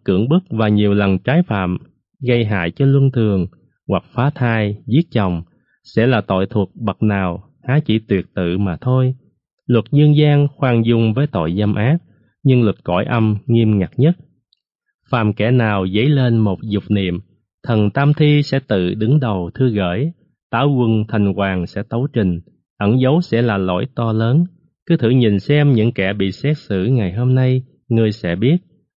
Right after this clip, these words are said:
Trong chốc lát, quỳ tốt dẫn những phạm nhân dâm dục, đeo gông quỳ xuống. Vua cõi âm lớn tiếng căn dặn, gã ít sẽ biến thành ăn mày,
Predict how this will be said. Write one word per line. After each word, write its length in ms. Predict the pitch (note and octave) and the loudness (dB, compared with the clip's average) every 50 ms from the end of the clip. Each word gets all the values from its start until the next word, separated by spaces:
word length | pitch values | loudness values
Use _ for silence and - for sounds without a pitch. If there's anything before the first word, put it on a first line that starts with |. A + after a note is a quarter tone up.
| _ _ _ - | _ _ _ 0
Trong 180 | A#2+ A2 A2+ | 0 0 0
chốc 180 | A2 C3+ C#3 - | 0 -2 -2 0
lát, 260 | C#3 C3+ D3+ F3 F#3 - - - _ _ _ _ - A2 G#2 | 0 2 2 0 0 -2 -6 -20 _ _ _ _ -6 -2 0
quỳ 160 | G2 F#2 F#2 - | 0 0 0 0
tốt 180 | B2+ C#3+ E3+ - | -2 -2 -2 -2
dẫn 280 | - A2 G2+ F#2 G2+ A2 | -2 -2 0 0 2 0
những 180 | G#2 G2+ A#2+ C3+ - | 0 0 -2 -2 -4
phạm 240 | - F#2 F2+ G2 A2 | -4 -2 0 0 0
nhân 300 | A#2+ B2+ B2 B2 A#2+ A#2 | 0 0 0 0 0 0
dâm 200 | B2 B2+ A#2+ A#2 | 0 0 0 0
dục, 200 | G#2 G2+ F#2 - - _ _ _ _ _ _ - | 0 -2 -4 -4 -8 _ _ _ _ _ _ -4
đeo 200 | C3+ C#3 C#3+ C#3 | 0 0 0 2
gông 320 | C3+ C#3+ C#3+ C#3+ C3 A#2 | 2 2 2 2 2 2
quỳ 120 | G#2 F#2 | 0 -2
xuống. 360 | F2 - - A2+ B2 D3 F3 F3+ - _ _ _ _ _ - | -2 -2 -2 0 2 2 0 0 -4 _ _ _ _ _ -4
Vua 200 | A2+ A#2 A#2 A2+ | 0 0 0 0
cõi 200 | - G2 F#2 - | 0 -2 -4 -2
âm 340 | - A#2 A#2 A2 G#2+ G#2+ G#2+ | -2 -2 0 0 0 0 0
lớn 280 | G#2 G#2+ A2 C3 D3+ D3 | 0 0 0 0 0 0
tiếng 200 | - A#2 C3 D#3+ D3+ - | 0 0 0 0 0 0
căn 180 | B2+ A#2 G#2+ | -2 0 0
dặn, 260 | G2+ G2 F2+ E2+ - - - _ _ _ _ _ _ | 0 0 -2 -2 -4 -8 -12 _ _ _ _ _ _
gã 160 | - G#2 F#2+ F2+ - | -4 -2 -2 -2 0
ít 220 | - C3 D#3+ F#3+ F#3 - _ _ _ _ - | 0 2 2 2 0 -4 _ _ _ _ -4
sẽ 100 | - G#2 | -4 -2
biến 240 | A2 B2 C#3+ E3+ F3 | 0 2 2 2 2
thành 200 | - A#2 G2+ F#2+ | 2 0 0 0
ăn 240 | - C3 C#3 C#3 C3 | 0 0 2 2 2
mày, 320 | B2 A2 G#2 G2 F2 | 2 0 0 -2 -4